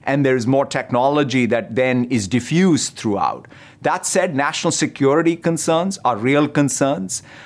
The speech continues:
uh, and that's for nation states to really, wa-, you know, legislate on. Uh, but I think, uh, for private companies like ours, we should be thinking about how are, how good is our technology, how useful is our technology around the world,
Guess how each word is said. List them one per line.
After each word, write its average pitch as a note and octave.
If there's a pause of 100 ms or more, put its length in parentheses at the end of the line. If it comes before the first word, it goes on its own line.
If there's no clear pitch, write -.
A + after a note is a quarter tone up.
(100)
uh, B2
and B2
that's D#3+
for -
nation D3+
states -
to D3
really, B2+
wa-, A#2+
you C3+
know, A#2
legislate A#2+
on. -
Uh, G#2
but B2
I A#2+
think, E3+ (340)
uh, B2
for C3
private D3+
companies D#3
like A#2
ours, G#2+
we C3
should B2+
be C3
thinking C#3+
about B2
how C3
are, C3+
how C#3
good D3+
is D3+
our D3+
technology, D3
how B2+
useful C#3
is C#3+
our C3+
technology C3
around B2
the A#2+
world, A#2+